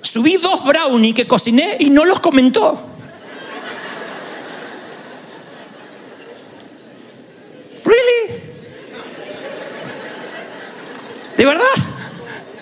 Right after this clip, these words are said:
¿De verdad? Entonces uno vive una vida ficticia.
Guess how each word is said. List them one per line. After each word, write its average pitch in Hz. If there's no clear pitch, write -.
¿De 233
verdad? 269
Entonces 403
uno 381
vive 349
una 285
vida 320
ficticia. 214